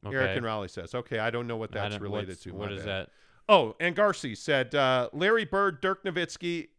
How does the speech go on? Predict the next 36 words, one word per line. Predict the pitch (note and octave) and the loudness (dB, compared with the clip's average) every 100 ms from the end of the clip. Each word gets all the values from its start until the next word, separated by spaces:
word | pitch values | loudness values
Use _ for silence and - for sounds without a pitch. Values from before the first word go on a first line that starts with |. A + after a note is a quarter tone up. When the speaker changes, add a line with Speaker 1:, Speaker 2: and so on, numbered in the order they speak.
| - | -4
Speaker 2:
the | C#3+ | -2
Joker, | D3 F3 F3+ F#3+ F3+ - | 0 2 0 0 -2 2
all | E3 F3 D#3 | 4 6 4
non-athletic | C#3+ D3+ E3+ E3 D#3 D3+ - D3 D3+ C#3 | 2 2 2 0 0 0 0 0 0 -2
greats, | - C3+ G2 - - | -2 0 0 -4 -4
non-athletic | C3 D3+ D#3 C3+ C3 C3+ A2 | 2 4 4 0 0 -2 -2
greats." | A2+ F2 - - _ _ _ _ _ _ _ _ _ _ _ _ _ | -6 -6 -10 -20 _ _ _ _ _ _ _ _ _ _ _ _ _
You | C#3 F3 | -8 -4
can | G#3 F#3 | -2 2
add | F#3 D3+ | 2 0
Tim | G3 E3 | -4 -2
Duncan | C#3+ D#3+ D3+ B2 | 0 -2 -2 -8
to, | C3 | -10
Tim | - G3 G3 | -6 -4 0
Duncan | E3+ D#3+ D#3 | 0 0 -4
was | B2 | -6
a | G#2+ | -8
phenomenal | - B2 A2 A#2 C3 C3 A2+ F#2+ | -10 -10 -8 -6 -4 -4 -6 -10
athlete. | E2+ D#2+ - A#1 - _ _ _ _ _ _ _ - - - | -12 -16 -18 -20 -20 _ _ _ _ _ _ _ -20 -20 -16
Tim | - G3+ F3 | -2 -2 2
Duncan | F3 D#3 E3 | -2 0 -4
was | C#3+ C#3 B2+ - | -2 -4 -6 -6
a | C3+ A#2 _ | -6 -8 _
phenomenal | C#3 B2+ A#2 A#2+ D3 E3+ D#3+ C3+ A#2 G#2 | -4 -4 -6 -8 -2 2 2 0 -6 -8
athlete. | F#2 - A1 - _ _ _ _ _ _ | -10 -12 -18 -20 _ _ _ _ _ _
I | D#3+ F3+ | 2 4
unfortunately | F3 C#3 E3+ - D3 | 2 -2 -4 -4 -8
saw | C3 D3+ C3 | -4 -2 0
that | B2+ | 0
up | B2 - | -2 -4
close | C3+ A#2 | -6 -6
and | B2+ | -6
personal | - A2 - F#2 | -8 -10 -10 -12
many | F2+ A2 G#2+ F#2+ | -8 -6 -6 -8
times. | F#2+ C2+ A#1+ | -12 -16 -14
Speaker 1:
Mm-hmm. | G2+ F#2+ F#2+ | -14 -12 -14